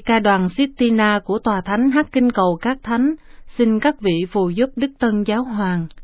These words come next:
Trong đoàn đồng tế, đặc biệt cũng có hai linh mục, đó là cha José Rodríguez Carvalho, người Mexico, và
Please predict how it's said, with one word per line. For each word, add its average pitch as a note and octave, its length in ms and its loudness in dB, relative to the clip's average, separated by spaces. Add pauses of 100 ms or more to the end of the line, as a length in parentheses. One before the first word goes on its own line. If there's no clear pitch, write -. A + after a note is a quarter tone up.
(640)
Trong B3 220 6
đoàn G#3+ 220 6
đồng F#3+ 260 2
tế, G3+ 240 0 (420)
đặc G#3 160 -2
biệt G3 300 2
cũng A3 180 2
có C4 120 4
hai C#4+ 260 4
linh A#3+ 280 6
mục, G3 220 2 (320)
đó A#3+ 160 4
là D4+ 180 4 (100)
cha A3+ 180 2
José A3+ 560 2
Rodríguez A3+ 720 2 (300)
Carvalho, G#3 840 0 (280)
người G3+ 220 2
Mexico, G#3+ 800 2 (560)
và G#3+ 160 4